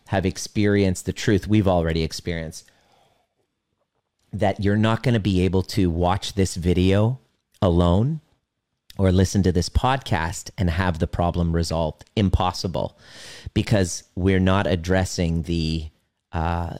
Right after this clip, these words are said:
the physiological, the biological component. You might get an insight here,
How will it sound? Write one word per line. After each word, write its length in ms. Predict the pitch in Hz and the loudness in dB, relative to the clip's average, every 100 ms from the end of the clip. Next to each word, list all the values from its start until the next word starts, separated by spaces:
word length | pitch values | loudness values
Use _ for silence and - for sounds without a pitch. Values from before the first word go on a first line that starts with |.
| - | -14
the 340 | 92 87 85 - | -8 -6 -6 -8
physiological, 1040 | - - 123 101 110 92 90 90 95 - | -12 0 0 2 2 2 2 0 -2 -4
the 100 | 85 | -2
biological 840 | 82 92 92 98 87 85 - - 78 | -2 0 2 2 2 0 -2 -4 -4
component. 560 | 82 80 85 76 76 - | -2 -2 -2 -4 -8 -4
You 120 | 95 | 0
might 180 | 90 104 | 0 0
get 160 | 101 | 2
an 120 | 98 | 4
insight 480 | 107 147 - 87 82 | 4 2 0 -4 -4
here, 320 | 87 78 - | -4 -4 -6